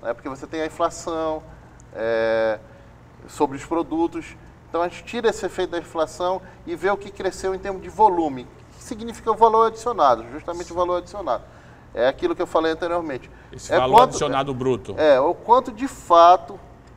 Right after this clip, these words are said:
Speaker 1: a produção agrega em termos, é, é, de, de produto, né? De transformação desse produto. Aquela história que eu falei do trigo transformado em pão,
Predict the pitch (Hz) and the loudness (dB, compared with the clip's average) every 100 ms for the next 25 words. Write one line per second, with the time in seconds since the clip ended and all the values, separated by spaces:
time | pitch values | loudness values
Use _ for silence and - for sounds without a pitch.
0 | - - - - 151 - 175 160 - 185 | -20 -20 -8 -4 -4 -2 -4 -4 -4 0
1 | 196 131 139 147 156 156 165 - - - | 0 0 0 2 2 0 -8 -10 -20 -20
2 | - - - - 107 135 143 156 165 170 | -20 -20 -20 -16 -12 -12 -4 -2 0 -4
3 | 151 143 - - 117 123 120 123 110 - | -8 -16 -20 -10 0 2 2 0 -6 -14
4 | - 110 - 92 127 - 208 147 175 165 | -14 -14 -14 -20 -16 -2 0 0 -2 -10
5 | - - - - - - - 117 120 - | -14 -20 -20 -20 -20 -20 -10 -6 -6 -8
6 | - 123 180 - 196 185 175 - 143 113 | -18 -8 -6 -2 -2 -2 -4 -6 -6 -6
7 | 117 127 - 135 117 104 95 - - - | -10 -12 -10 -12 -10 -14 -14 -20 -20 -20
8 | - - - 143 - 143 131 135 131 131 | -20 -18 -10 -10 -4 -4 -4 -6 -6 -8
9 | - - 123 139 151 170 151 147 147 143 | -18 -20 -18 -16 -8 -6 -4 -6 -8 -6
10 | 139 139 156 - 160 151 151 | -4 -4 -6 -10 -6 -4 -4